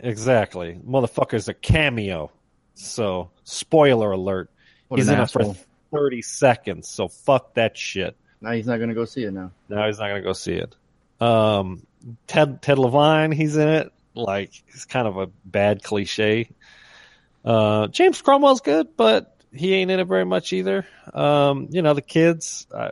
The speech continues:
Speaker 1: I can't remember. There's a major plot reveal, like, towards the end of the movie about the little girl, and then they just fucking glass-, glossed over that shit.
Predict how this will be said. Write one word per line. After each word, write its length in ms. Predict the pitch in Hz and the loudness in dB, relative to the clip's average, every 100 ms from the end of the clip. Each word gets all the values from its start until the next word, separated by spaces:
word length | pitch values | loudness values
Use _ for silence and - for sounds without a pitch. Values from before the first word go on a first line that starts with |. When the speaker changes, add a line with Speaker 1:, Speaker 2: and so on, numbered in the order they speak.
| - | -8
Speaker 1:
I 100 | 110 107 | -6 -2
can't 220 | 135 117 | 0 2
remember. 280 | 117 123 113 | 2 0 2
There's 220 | 151 123 | 2 2
a 60 | |
major 580 | 101 95 113 190 165 101 - _ | 0 -2 0 0 -2 -6 -8 _
plot 460 | - 110 120 160 - - | -6 2 2 2 -2 -6
reveal, 560 | 139 147 160 202 247 | -4 -2 -2 0 0
like, 200 | 190 156 | -2 -2
towards 240 | - 180 165 | 0 0 0
the 100 | 160 | -2
end 100 | 185 | 0
of 40 | |
the 60 | 165 | 0
movie 420 | 151 196 240 262 _ _ _ | 0 0 -2 -6 _ _ _
about 240 | 123 151 147 | 0 2 2
the 80 | 151 | 2
little 160 | 147 | 2
girl, 460 | 101 135 233 269 - _ | 4 4 4 2 -4 _
and 120 | 113 120 | -6 -2
then 80 | 151 | -2
they 100 | 160 | -2
just 200 | 175 - | -4 -4
fucking 280 | 175 170 104 | -4 -4 -4
glass-, 440 | 117 156 165 - _ | 0 2 0 -6 _
glossed 360 | 120 160 180 180 | 0 2 2 -2
over 180 | 190 | -4
that 180 | 196 208 | -4 -6
shit. 220 | - 214 | -6 -8